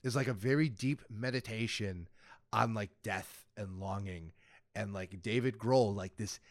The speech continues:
staple of the rock genre in the last twenty years, working through these emotions.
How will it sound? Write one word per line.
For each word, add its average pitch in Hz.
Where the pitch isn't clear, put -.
staple 127
of 117
the 120
rock 113
genre 107
in 104
the 101
last 101
twenty 104
years, 104
working 107
through 110
these 98
emotions. 98